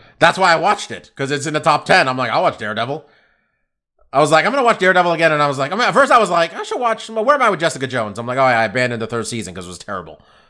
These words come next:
Uh, that's what's what did it. It was hard to keep up with those shows when they canceled them.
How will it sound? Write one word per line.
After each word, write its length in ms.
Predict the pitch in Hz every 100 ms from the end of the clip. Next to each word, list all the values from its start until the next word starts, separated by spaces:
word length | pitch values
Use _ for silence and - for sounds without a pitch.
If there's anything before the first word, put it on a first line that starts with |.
| _ _ -
Uh, 140 | 107
that's 240 | 104 110
what's 160 | 113 104
what 100 | 107
did 100 | -
it. 160 | 78 - _ _ _ _ _ _ _ _ _ _
It 60 | 160
was 80 |
hard 160 | 185 233
to 60 | 175
keep 180 | 147
up 100 | 123
with 100 | 98
those 120 | 92 -
shows 180 | 107
when 80 | 98
they 100 | 95
canceled 400 | 85 107 98 85
them. 160 | 78